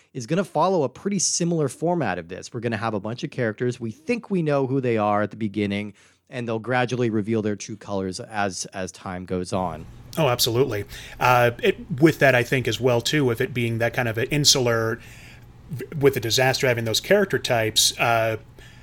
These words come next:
Speaker 2: I would also say it's almost a Grand Hotel movie in a kind of a way, too, where all the
Speaker 1: Mm.
Speaker 2: characters are gonna be, for the most part, in one location. And so
Speaker 1: Right.
Speaker 2: they're forced to, as you say, interact, their true colors come out, but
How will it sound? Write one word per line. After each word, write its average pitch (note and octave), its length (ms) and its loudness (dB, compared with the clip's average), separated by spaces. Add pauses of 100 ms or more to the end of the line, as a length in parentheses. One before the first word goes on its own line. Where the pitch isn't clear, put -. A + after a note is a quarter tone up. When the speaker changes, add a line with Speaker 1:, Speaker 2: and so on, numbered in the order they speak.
(400)
Speaker 2:
I D3 60 6
would C#3 140 4
also C3 240 4
say C3 200 6
it's A#2+ 120 0
almost C3 260 -2
a A#2 60 -4
Grand B2+ 340 0
Hotel A#2+ 400 0
movie A#2+ 300 0
in G#2+ 80 -6
a G#2 60 -6
kind A#2+ 200 -2
of G#2+ 80 -6
a - 20 -4
way, A2 160 -2
too, C3 240 -2
where A#2+ 180 0
all C3+ 200 4
the B2+ 80 0
Speaker 1:
Mm. B2+ 60 -6
Speaker 2:
characters C3 400 2
are A#2+ 60 -4
gonna A#2+ 180 -4
be, A#2+ 140 -4
for B2 120 -8
the A#2+ 80 -4
most B2+ 300 0
part, B2+ 260 0
in C#3+ 260 0
one B2+ 240 0
location. A#2 760 -2
And A#2 200 -4
so A2+ 300 0
Speaker 1:
Right. D3+ 320 0 (220)
Speaker 2:
they're C3+ 180 2
forced C#3 380 2
to, C#3 120 2
as B2 160 -2
you A#2 80 -4
say, C3+ 300 4
interact, B2 540 0
their A#2 80 -4
true A2+ 180 -8
colors E3 320 2
come A#2 180 -8
out, A2 300 -6 (340)
but C3 200 -2